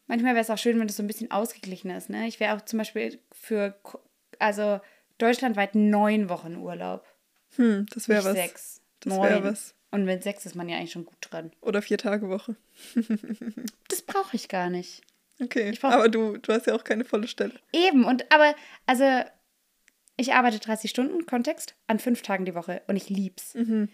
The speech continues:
Speaker 1: Weil ich auch so einen Job hab, ich muss halt sehr viel denken.
Speaker 2: Mhm.
Speaker 1: Also, ne, ich hab keine, also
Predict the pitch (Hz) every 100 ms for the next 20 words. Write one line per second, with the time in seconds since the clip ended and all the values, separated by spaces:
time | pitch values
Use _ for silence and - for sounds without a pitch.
0 | _ _ - 240 247 240 233 262 277 302
1 | 285 _ 220 240 311 254 208 190 226 214
2 | 202 180 165 - - - - 220 220 208
3 | - 220 208 233 269 262 262 254 277 254
4 | 233 - - _ - _ 240 240 240